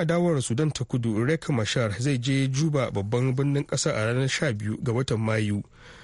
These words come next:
domin halartar shirin kafa gwamnatin wucin gadi da za a yi ta haɗaka,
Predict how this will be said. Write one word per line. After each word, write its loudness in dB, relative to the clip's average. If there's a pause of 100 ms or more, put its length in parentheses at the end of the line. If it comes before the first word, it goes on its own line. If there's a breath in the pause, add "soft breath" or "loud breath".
(220 loud breath)
domin 0
halartar 0
shirin 0
kafa -2
gwamnatin 0
wucin 0
gadi 2
da 0
za 0
a -2
yi 2
ta 0
haɗaka, -2